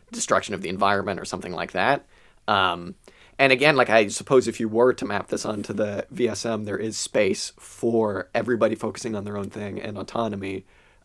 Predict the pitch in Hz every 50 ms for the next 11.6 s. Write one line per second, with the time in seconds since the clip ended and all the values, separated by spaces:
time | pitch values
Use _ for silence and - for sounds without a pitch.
0 | _ - 98 92 90 87 87 87 85 92 - _ _ _ _ _ _ _ _ _
1 | _ _ _ - 151 143 143 139 - 139 135 143 143 131 123 113 - - 113 113
2 | 131 143 131 170 180 - - - 135 135 135 147 - - - 143 123 131 - -
3 | - 135 143 151 - - - 101 - 147 202 226 - - - 131 117 110 - 139
4 | 131 127 - 135 113 113 110 113 110 98 92 107 110 123 135 - 160 165 185 190
5 | - - _ _ _ - 131 160 156 147 151 - - 143 143 143 156 151 - -
6 | 143 117 110 110 - - 135 120 - - - - 107 107 110 107 - - - 120
7 | 113 - - 120 117 113 - - - - 135 143 143 139 135 127 123 117 - 120
8 | - - 120 113 127 - - 113 104 101 - - - 110 107 104 104 104 101 101
9 | 101 101 95 92 95 - - _ _ - 127 127 117 123 110 147 160 151 139 117
10 | 101 101 101 - 101 101 98 - 95 95 - - 104 107 117 110 107 - - 117
11 | 117 113 - - 107 110 113 107 95 - - -